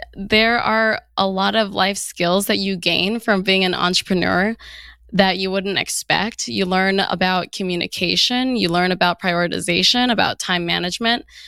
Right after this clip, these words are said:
but then you also, you also have a lot of inner strength that you <laughs> develop. I feel like you, it's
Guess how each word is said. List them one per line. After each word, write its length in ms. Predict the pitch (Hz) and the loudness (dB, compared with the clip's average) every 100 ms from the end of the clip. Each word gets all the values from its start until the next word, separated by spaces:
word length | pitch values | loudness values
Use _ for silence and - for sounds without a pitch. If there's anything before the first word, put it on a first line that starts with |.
| - _ | -20 _
but 120 | 202 | 2
then 160 | 214 214 | 4 2
you 120 | 208 | -2
also, 760 | - 202 208 262 233 202 202 - _ _ _ _ _ - | 0 0 0 0 2 2 2 -4 _ _ _ _ _ -4
you 200 | 214 202 | -2 0
also 340 | 202 226 247 | 0 0 -2
have 260 | 226 220 202 | 0 0 2
a 80 | 190 | 2
lot 220 | 185 190 | 2 0
of 160 | 185 - - | -2 -8 -4
inner 280 | 190 202 190 | -2 0 -2
strength 500 | - - 175 185 190 | -4 -2 2 2 0
that 100 | 190 | -2
you 140 | 214 | 2
<laughs> 120 | 196 | 0
develop. 400 | 190 196 - 220 | 0 -2 0 0
I 120 | - 190 | 0 0
feel 180 | 214 | 2
like 200 | 202 190 | 2 0
you, 280 | 196 196 190 - | -2 -2 -2 0
it's 380 | 196 - - | -2 -2 -8